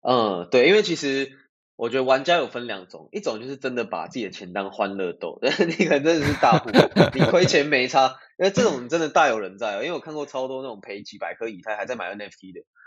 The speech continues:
Speaker 1: <laughs> 但是我，我自己觉得就是你，你就是，如果你自己真的觉得，哦，买一份N F T对你来说可能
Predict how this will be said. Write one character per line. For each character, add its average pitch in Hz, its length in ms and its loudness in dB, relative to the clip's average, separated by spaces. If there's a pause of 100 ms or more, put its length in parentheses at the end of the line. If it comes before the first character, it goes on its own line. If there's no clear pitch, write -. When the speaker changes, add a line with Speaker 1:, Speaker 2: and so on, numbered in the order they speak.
Speaker 1:
<laughs> 214 680 -2
但 - 100 -10
是 190 300 -2 (400)
我， 151 300 0
我 147 100 0
自 170 140 0
己 151 80 -2
觉 123 160 -6
得 120 60 -4
就 127 100 -4
是 123 340 -8
你， 101 400 -14 (140)
你 92 140 -18
就 107 120 -10
是， 107 220 -6
如 135 100 0
果 196 100 4
你 139 120 -2
自 190 140 -8
己 107 120 -10
真 113 160 -6
的 110 100 -2
觉 92 140 -8
得， 87 140 -4
哦， 90 240 -4
买 85 160 -6
一 90 40 -12
份 117 160 -2
N 107 120 -4
F 90 100 -6
T - 120 -20
对 101 120 -4
你 90 40 -8
来 82 100 -8
说 95 180 -10
可 95 80 -20
能 80 100 -20